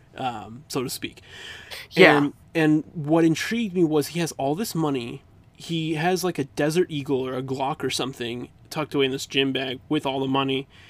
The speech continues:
Speaker 1: And he also has the scarab. So clearly Mark Spector is going places, as we
Speaker 2: Yeah,
Speaker 1: saw
Speaker 2: he's
Speaker 1: in the first
Speaker 2: he was
Speaker 1: episode.
Speaker 2: like, um,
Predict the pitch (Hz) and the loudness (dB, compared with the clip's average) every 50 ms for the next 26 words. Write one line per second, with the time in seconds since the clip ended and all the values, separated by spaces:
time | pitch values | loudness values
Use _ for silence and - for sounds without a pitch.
0 | - - - - - 147 151 151 160 165 - - 165 147 143 135 135 - - 131 | -20 -20 -4 2 4 6 6 6 4 0 -2 0 2 4 4 2 2 -2 -6 -10
1 | - - - 208 196 151 120 85 71 - - - - - - - - - - - | -10 -6 -2 0 0 0 -2 -4 -8 -14 -16 -20 -20 -20 -20 -20 -18 -10 0 2
2 | 190 185 - - 240 277 302 294 277 240 208 185 - - 160 160 175 190 185 - | 2 2 2 2 0 0 2 2 0 0 0 -2 -2 -2 0 0 0 0 -2 -6
3 | - - 175 170 170 - - 170 151 147 135 - 151 151 143 143 139 135 - - | -6 -2 -2 -2 -2 -2 -4 -2 -2 -2 0 0 2 2 2 2 0 -2 -4 -8
4 | - _ _ - _ - - - - - 156 156 160 180 175 156 143 - - 143 | -12 _ _ -20 _ -20 -20 -20 -10 -4 0 0 2 2 2 0 0 0 0 0
5 | 135 127 - - 139 127 120 120 127 135 - - 131 135 135 139 143 139 190 190 | 0 0 -2 -4 -4 -4 -4 -4 -6 -8 -8 -4 -4 -4 -2 -2 2 4 6 6
6 | - - 135 131 131 131 - - 135 139 - 135 123 - 185 208 233 262 247 277 | 6 6 4 2 -2 -2 -2 -2 -2 -2 -2 -4 -2 2 6 8 8 10 10 10
7 | 285 269 - - 214 196 180 165 156 147 147 147 135 123 - | 8 8 8 8 10 10 12 10 10 8 8 4 -2 -10 -12